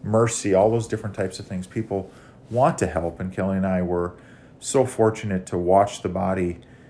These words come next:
in action come rushing to our help and do so many things for us. Um,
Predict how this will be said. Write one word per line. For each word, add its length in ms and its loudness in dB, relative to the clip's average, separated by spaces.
in 180 2
action 580 -4
come 200 -4
rushing 420 2
to 160 -2
our 140 2
help 300 2
and 100 -4
do 80 -2
so 220 -4
many 180 -2
things 300 -6
for 300 -2
us. 280 -8
Um, 440 -6